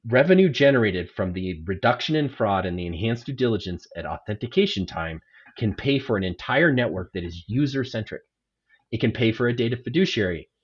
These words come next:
so that a data fiduciary doesn't have to charge a, a, a subscription. So they can ingest people, they can date, they can identity proof people and have them join for free, minimize that, um, that friction,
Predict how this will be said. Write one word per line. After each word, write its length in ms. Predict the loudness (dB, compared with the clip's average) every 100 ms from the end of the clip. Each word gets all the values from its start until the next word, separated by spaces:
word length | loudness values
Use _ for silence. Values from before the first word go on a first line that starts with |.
| _
so 160 | -4
that 140 | 0 0
a 40 |
data 220 | 2 2
fiduciary 460 | 0 -2 0 2 0
doesn't 180 | 0 -2
have 120 | -6
to 80 | -8
charge 280 | -4 -4 -4
a, 80 | -8 -10 _
a, 340 | -8 -6 -8 -10 _ _ _ _ _ _ _ _ -6
a 180 | -6 -6
subscription. 640 | -6 -4 -2 -2 -4 -12 -16 -20 -12
So 180 | -2 -2
they 240 | 4 4
can 280 | 4 0 0 -6 _
ingest 560 | -6 -4 0 0 -2 -8 _ _
people, 280 | -14 -10 -8
they 100 | -6
can 160 | -6 -4
date, 260 | -2 -2 0
they 80 | -2
can 320 | -2 -4 -8 _ -20 -20 _ _ -10
identity 360 | -2 2 2 2
proof 280 | 0 -4 -4
people 420 | -10 -8 -12 -12 _ _
and 240 | -10 -10 -10
have 240 | -2 0
them 180 | 2 2
join 260 | 2 0 -2
for 240 | -2 -2
free, 520 | -2 -4 -4 -4 -6 -16 _ _ _
minimize 580 | 0 4 4 4 2 -2
that, 300 | -2 -2 -6 _ _ _ _ -6
um, 400 | -4 -4 -6 -14 _ _ _ _ _ _ _ -20 -6
that 220 | -4 -4
friction, 460 | 0 0 0 -2 -4